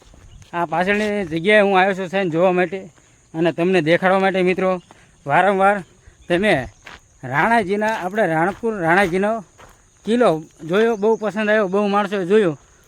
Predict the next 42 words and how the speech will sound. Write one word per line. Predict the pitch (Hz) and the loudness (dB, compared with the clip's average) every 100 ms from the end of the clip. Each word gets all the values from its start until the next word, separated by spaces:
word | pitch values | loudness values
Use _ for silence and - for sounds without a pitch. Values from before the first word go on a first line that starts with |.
| - | -10
એટલે | 175 220 | -8 0
હું | 175 190 | 4 4
આવી | 185 196 | 6 6
ગયો | 170 | 6
છું | 151 185 | 6 2
પાછળ | - 180 190 165 | 2 4 4 4
તમને | 147 147 | 6 6
દેખાડવા | 131 170 190 180 | 6 4 4 4
માટે | 139 135 127 | 6 4 0
મિત્રો. | 127 120 117 _ - _ _ _ - 147 | -2 -4 -8 _ -20 _ _ _ -8 -6
આ | - | -2
આવડો | 160 202 240 240 | 2 6 8 6
મોટો | 196 202 | 4 2
આપણે | 208 190 196 220 | 2 2 0 2
ગઢ | 165 190 170 | 6 6 6
છે, | 139 147 | 4 4
તમે | 143 139 | 4 2
જુઓ | 131 165 170 | 4 6 8
મિત્રો. | 151 135 123 101 _ _ _ _ _ _ _ _ _ _ - | 6 4 -2 -6 _ _ _ _ _ _ _ _ _ _ -4
આ | 156 | -2
કોઈ | 151 180 185 - _ - - | 2 2 2 0 _ -20 -4
પાણી | 143 180 202 | 0 4 4
જા-, | 175 170 165 160 | 4 4 4 4
જાજી | 143 160 170 175 175 | 4 2 4 4 6
જગ્યાએ | 185 175 | 6 6
છે | 156 185 185 _ _ _ _ _ - | 4 2 0 _ _ _ _ _ -4
એટલે | 160 | 0
અહીંયા | 175 180 | 4 4
પાછળ | 170 175 180 | 2 0 0
ઠેઠ | 156 170 | 0 0
નથી | 175 180 | 0 0
જતા, | 175 175 | 0 0
કારણ | 170 160 175 | 0 0 0
કે | 170 | 0
પાણી | 151 175 | 2 2
ઘણું | 143 165 175 | 2 2 2
બધું | 170 156 | 2 2
ભર્યું | 165 185 | 4 2
છે | 139 135 175 _ _ _ _ _ - | 2 -4 -8 _ _ _ _ _ -12
એટલે | 151 165 | -4 0
આપણે | 160 165 | 0 -2
જોવા | 139 165 | -2 -2